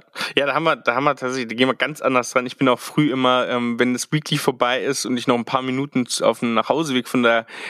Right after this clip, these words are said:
Kita hab, hab, höre ich auch immer die Deutschlandfunk-Nachrichten der letzten halben Stunde. Ich brauch das, ich brauch das für meinen Kopf, aber das sind ja zwei sehr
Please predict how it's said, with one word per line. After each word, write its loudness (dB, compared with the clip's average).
Kita 2
hab, 0
hab, 2
höre 0
ich 0
auch 0
immer 2
die 0
Deutschlandfunk-Nachrichten -2
der 0
letzten -4
halben 0
Stunde. 0
Ich 0
brauch 0
das, 0
ich -18
brauch 4
das -2
für -4
meinen 2
Kopf, -2
aber 2
das -4
sind -4
ja 4
zwei 2
sehr -2